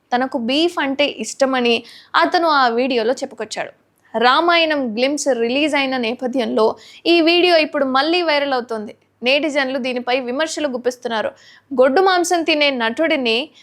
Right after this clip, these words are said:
రాముడి పాత్రలో నటింపజేయడం అనేది సరైందేనా? బాలీవుడ్లో అసలు ఏం జరుగుతుంది అని కొందరు అడుగుతున్నారు. దీనిపై రణబీర్ కపూర్ కానీ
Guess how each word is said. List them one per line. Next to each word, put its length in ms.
రాముడి 440
పాత్రలో 500
నటింపజేయడం 840
అనేది 340
సరైందేనా? 760
బాలీవుడ్లో 600
అసలు 260
ఏం 320
జరుగుతుంది 600
అని 180
కొందరు 360
అడుగుతున్నారు. 520
దీనిపై 560
రణబీర్ 440
కపూర్ 360
కానీ 380